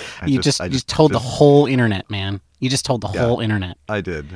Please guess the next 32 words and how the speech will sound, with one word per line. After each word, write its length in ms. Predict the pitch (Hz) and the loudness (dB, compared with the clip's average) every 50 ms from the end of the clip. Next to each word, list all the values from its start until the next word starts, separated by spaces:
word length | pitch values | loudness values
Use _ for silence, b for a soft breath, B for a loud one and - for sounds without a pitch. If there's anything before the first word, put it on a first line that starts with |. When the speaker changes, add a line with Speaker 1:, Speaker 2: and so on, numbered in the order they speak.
| - | -12
Speaker 1:
I 80 | - 92 | -12 -12
did. 180 | 78 - 76 | -10 -8 -6
Speaker 2:
And, 260 | - 135 139 131 - - | -2 -2 -2 -2 -2 -4
Speaker 1:
Oh, 120 | - 95 90 | -6 -8 -6
well. 200 | 80 71 71 - - | -6 -8 -10 -6 -2
Speaker 2:
and 140 | - 151 160 | 0 0 2
even 240 | 180 196 202 240 233 | 2 2 2 2 0
if 120 | 220 - | 0 0
our 100 | 196 180 | 0 0
show 240 | - - - 165 147 | 0 0 2 2 2
never 420 | 131 117 113 113 117 113 120 120 | 2 2 0 -2 0 0 -2 -2
becomes, 440 | 113 120 113 - - 113 113 110 101 | -2 -4 -6 -6 -6 -6 -4 -4 -6
like, 180 | 104 101 101 - | -8 -8 -8 -8
super 280 | - 123 110 - 113 | -8 -6 -6 -6 -6
popular 540 | - - 101 104 107 - 110 107 110 110 110 | -6 -6 -8 -8 -8 -6 -6 -4 -4 -4 -4
and 340 | 110 107 104 104 104 104 104 104 | -6 -6 -6 -6 -6 -6 -4 -4
nobody 260 | 107 104 107 104 101 | -4 -4 -4 -6 -6
listens 280 | 104 107 - 117 101 - | -6 -6 -6 -8 -8 -6
to 80 | 107 | -8
it 80 | 104 98 | -8 -8
now, 280 | 101 95 98 104 110 113 B B B B | -8 -8 -6 -6 -6 -8 B B B B
if 100 | - - | -6 0
there's 200 | - 143 135 - - _ | 0 0 0 0 -4 _
ever 380 | - 196 208 190 214 214 202 175 | -2 -2 0 2 4 4 4 4
a 100 | 147 143 | 4 2
reason 480 | 131 120 123 127 127 127 113 113 104 98 | 2 2 2 2 2 2 2 0 -2 -4
for 160 | - - 113 | -6 -6 -6
somebody 480 | - - - 127 123 117 117 117 113 | -4 -2 -2 0 0 0 0 -2 -2
to 80 | 101 107 | -4 -6
dig 420 | 95 95 95 - 120 113 110 107 | -10 -10 -6 -4 -2 -2 -2 -4
something 380 | - - 117 107 - 117 107 104 | -4 -2 -2 -4 -4 -4 -4 -4
up 140 | 101 104 | -6 -8